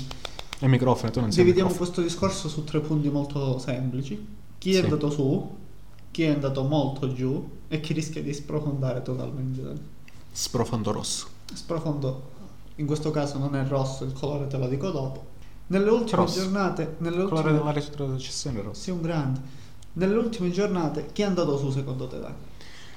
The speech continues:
Speaker 1: Nelle ultime giornate c'entra anche il colore rosso.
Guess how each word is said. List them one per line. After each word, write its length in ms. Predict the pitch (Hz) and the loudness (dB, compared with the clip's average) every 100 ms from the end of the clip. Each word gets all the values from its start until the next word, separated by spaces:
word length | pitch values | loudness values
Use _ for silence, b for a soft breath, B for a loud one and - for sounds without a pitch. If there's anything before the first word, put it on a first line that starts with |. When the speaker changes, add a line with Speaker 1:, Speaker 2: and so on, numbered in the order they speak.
| B B - | B B -2
Speaker 1:
Nelle 160 | 147 175 | 2 2
ultime 260 | - 185 | 2 2
giornate 1160 | 165 175 180 202 156 139 135 131 135 127 123 123 B B B B B B B B B - - - - - - - | 4 4 4 6 6 8 8 8 8 8 6 4 B B B B B B B B B -12 -12 -12 -12 -12 -12 -8
c'entra 320 | - 127 120 | 0 2 4
anche 140 | 135 120 | 2 2
il 60 | |
colore 320 | - 107 110 | 0 0 0
rosso. 600 | 110 110 - - 151 - | 0 -2 -4 -4 -4 -6